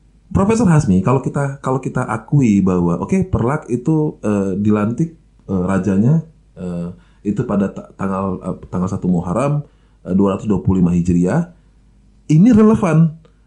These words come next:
dengan silsilahnya orang ini, silsilahnya apa? Saya, eh, eh, raja, raja ini, Raja Sayyid Abdul Aziz ini,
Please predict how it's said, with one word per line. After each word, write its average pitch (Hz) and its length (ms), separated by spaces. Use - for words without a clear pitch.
dengan 139 320
silsilahnya 131 720
orang 104 240
ini, 156 320
silsilahnya 110 560
apa? 123 400
Saya, 101 480
eh, 90 720
eh, 87 280
raja, 90 600
raja 90 400
ini, 123 320
Raja 92 280
Sayyid 95 280
Abdul 98 280
Aziz 85 320
ini, 101 240